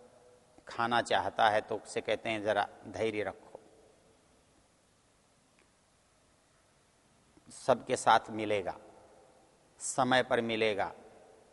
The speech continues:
पूरा बन जाने दो फिर मिलेगा।" तो ये जो स्वाभाविक चीज़ क्या थी,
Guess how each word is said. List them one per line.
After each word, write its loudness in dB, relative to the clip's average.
पूरा 4
बन 2
जाने 4
दो 0
फिर -4
मिलेगा।" -2
तो 0
ये -2
जो 2
स्वाभाविक 4
चीज़ -2
क्या 4
थी, -4